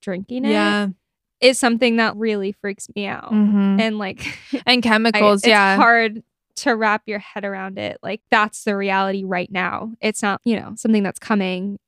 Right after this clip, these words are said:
Speaker 1: that we could maybe fix. It's, like, here, and we're dr-, <laughs> we're literally eating it.
Speaker 2: Yeah.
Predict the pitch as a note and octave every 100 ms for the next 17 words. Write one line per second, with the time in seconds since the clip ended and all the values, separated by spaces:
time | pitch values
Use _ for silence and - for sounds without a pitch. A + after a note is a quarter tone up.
0 | _ _ G#3 G#3+ A#3 G#3 G3 F3+ - -
1 | - - - - - - - - - -
2 | - E2+ - G3+ F#3+ G3+ - A3+ B3 A#3
3 | A#3+ - G3+ G#3 G3 F#3+ F#3+ - - -
4 | - A3 A#3 G#3 F#3+ F#3+